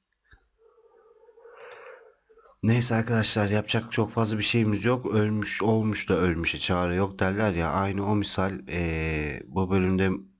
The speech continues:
de maalesef üst üste üç mağlubiyet aldık. Yani bu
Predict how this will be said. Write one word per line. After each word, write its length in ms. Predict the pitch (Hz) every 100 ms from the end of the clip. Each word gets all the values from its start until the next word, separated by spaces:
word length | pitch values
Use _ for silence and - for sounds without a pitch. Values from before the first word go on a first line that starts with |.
| 90
de 140 | 87
maalesef 520 | 87 90 90 - 92 -
üst 280 | 92 - 95
üste 260 | - -
üç 340 | 92 90 - 92
mağlubiyet 600 | 87 90 87 95 95 92
aldık. 400 | 82 85 95 95 - _ _ _ _ _ _ _ _ _ _ _ _ -
Yani 460 | 71 71 76 73 73
bu 360 | 87 85 -